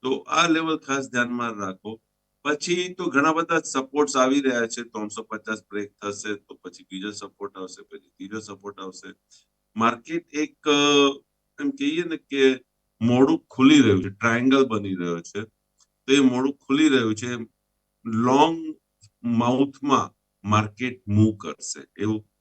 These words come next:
મને દેખાઈ રહ્યું છે. It will not be a smaller range. It will be a broader range as of now. આ ત્રણ દિવસ, ચાર દિવસની જે કેન્ડલ જોઉં રહું, જોઈ રહ્યો છું, તેમાં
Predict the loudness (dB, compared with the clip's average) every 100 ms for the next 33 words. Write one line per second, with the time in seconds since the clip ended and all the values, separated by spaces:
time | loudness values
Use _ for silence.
0 | -12 -6 -4 -6 -8 -12 -12 -12 -14 -12
1 | -10 -8 -6 -6 -6 -4 -2 -2 -4 -4
2 | -2 2 2 0 -4 -6 -12 _ _ _
3 | -12 -12 -8 -4 -2 0 2 2 0 0
4 | 0 2 0 2 -2 -2 -6 -6 -2 0
5 | -2 -4 -6 -6 -10 _ _ _ -10 -8
6 | -6 -6 -4 -2 -2 -4 -10 -2 -2 -2
7 | -6 -8 -12 -16 -12 -8 -4 -4 -4 -6
8 | -4 -4 -6 -8 -4 -2 -2 -4 -6 -12
9 | -20 _ _ _ -2 0 4 2 0